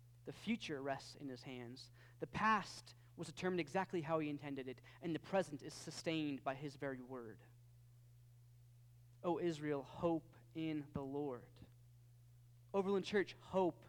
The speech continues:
in the Lord. When should you place your hope in the Lord?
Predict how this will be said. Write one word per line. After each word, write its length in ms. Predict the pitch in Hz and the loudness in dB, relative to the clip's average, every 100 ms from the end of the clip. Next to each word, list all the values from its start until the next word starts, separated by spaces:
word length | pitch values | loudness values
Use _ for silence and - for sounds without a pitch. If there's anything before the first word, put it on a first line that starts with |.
| - 175 | -8 0
in 300 | 180 165 147 | 2 0 -2
the 60 | |
Lord. 380 | 139 147 147 143 - - - - - - - - - - - - - - - 120 | -4 -2 -2 -4 -16 -20 -20 -20 -20 -20 -20 -20 -20 -20 -20 -20 -20 -20 -16 -8
When 320 | 135 165 185 - - - - - - - - - | -2 -2 -4 -12 -20 -20 -20 -20 -20 -20 -20 -16
should 140 | 175 | -12
you 60 | 175 | -6
place 240 | 185 180 | -4 -4
your 80 | 170 | -2
hope 160 | 180 180 | -2 -2
in 40 | |
the 60 | 180 | -2
Lord? 300 | 180 185 | -2 -4